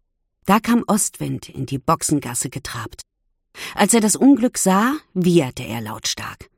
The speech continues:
Sofort war Mikas gute Laune zurück. „Lachst du mich etwa aus, mein Süßer?“, fragte sie. Ostwind warf den Kopf in den Nacken und schnaubte. Sofort schlang Mika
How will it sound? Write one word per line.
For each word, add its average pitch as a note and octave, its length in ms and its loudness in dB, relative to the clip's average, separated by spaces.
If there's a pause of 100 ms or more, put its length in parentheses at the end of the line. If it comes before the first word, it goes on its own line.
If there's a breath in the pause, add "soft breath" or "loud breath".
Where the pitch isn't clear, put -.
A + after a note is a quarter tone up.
(440)
Sofort G3 580 0
war E3 120 2
Mikas F3+ 600 0
gute D3+ 280 -4
Laune B2 340 -8
zurück. - 440 -12 (960)
„Lachst F3+ 320 2
du G3+ 60 6
mich G3 220 4
etwa F3 240 4
aus, D3 320 0
mein A#3+ 160 6
Süßer?“, C4 360 -2 (540)
fragte - 380 -10
sie. G2+ 260 -12 (760 loud breath)
Ostwind G#3+ 580 2
warf E3+ 340 0
den E3 200 -2
Kopf - 280 -4
in D#3 120 0
den C#3+ 160 2
Nacken D3 340 0
und D3+ 160 -4
schnaubte. A2+ 480 -10 (720)
Sofort F3+ 480 0
schlang D#3+ 260 2
Mika F3+ 400 2